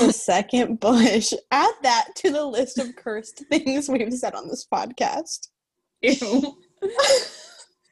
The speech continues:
Speaker 2: What I was going to say is that I used to listen to this tape, this cassette tape that rapped presidents' names for fun. Like, I memorized it just for funsies, like, way before I had to for school.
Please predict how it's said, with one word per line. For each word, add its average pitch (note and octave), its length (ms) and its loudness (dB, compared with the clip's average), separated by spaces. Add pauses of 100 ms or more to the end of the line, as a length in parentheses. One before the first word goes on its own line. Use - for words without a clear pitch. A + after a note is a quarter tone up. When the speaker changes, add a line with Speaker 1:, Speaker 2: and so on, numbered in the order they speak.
(480)
Speaker 2:
What C#4 140 2
I C#4+ 140 2
was C#4 200 2 (140)
going A4 320 -2
to G4 140 4
say B3 500 4
is B3+ 120 0
that B3+ 120 2
I C4 60 4
used C4+ 340 0
to E4 100 0
listen F4+ 420 2
to E4+ 100 0
this C#4+ 260 -6
tape, D4 560 2
this C#4+ 180 -8
cassette D4+ 320 -2
tape B3+ 220 -2
that G#3 160 -4
rapped A3+ 400 -4
presidents' C#4 600 -2
names G#3 380 -2
for C4+ 280 -4
fun. G#3 640 -4 (420)
Like, A#3 140 -2
I A#3+ 100 4
memorized A#3 640 0
it F3+ 100 -4
just C#4 220 -4
for D#4+ 80 -2
funsies, A#3+ 600 -6
like, F#3 260 -4
way G3+ 200 -2
before A3+ 260 -4
I G#3 60 0
had G3+ 220 -4
to G3+ 100 -8
for F3 160 -10
school. F3+ 480 -10